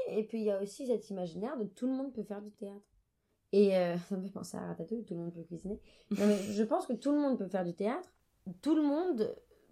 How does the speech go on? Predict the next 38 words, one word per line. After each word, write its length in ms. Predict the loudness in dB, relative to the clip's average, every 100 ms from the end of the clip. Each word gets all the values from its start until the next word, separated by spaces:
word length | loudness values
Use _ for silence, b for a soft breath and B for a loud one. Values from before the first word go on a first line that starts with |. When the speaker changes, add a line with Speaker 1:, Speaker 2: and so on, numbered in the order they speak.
| -4
Speaker 1:
peut 160 | -2 0
pas 320 | -2 0 -2
être 180 | -2 -6
ex-, 260 | -6 -10 _
enfin, 300 | -2 -2 -2 -8
extraordinaire. 760 | -10 -8 -4 -4 -2 -2 -2 -2 -2 -2
Speaker 2:
Oui, 120 | -4
tout 100 | -6
le 60 | -6
monde 100 | -6
peut 100 | -2
pas 100 | -2
être 140 | -2
comédien 380 | 2 4 4 4
Speaker 1:
Mais, 100 | 4 4
Speaker 2:
professionnel, 300 | 2 -2 -8
c'est 80 | -8
un 100 | -8
métier 300 | -8 -10 -2
aussi. 100 | 2 2
Speaker 1:
mais 220 | 2 0
que, 400 | 0 0 0 0
mais 200 | 2 4
au 100 | 4
même 240 | 4 0
titre 360 | 2 0 0 -6
que 540 | 0 4 4 2 0 0
pas 200 | 0 0
tout 120 | 0
le 60 | -2
monde 220 | -2 -2
peut 80 | 0
être 260 | 0 -2 -8
un, 920 | -4 -4 -4 -4 -4 -6 -6 -8 -8
un, 500 | -6 -4 -4 -6 -6
un 40 | -4
pianiste 420 | -2 -2 -2 -4
extraordinaire, 600 | -6 -4 -4 -2 -4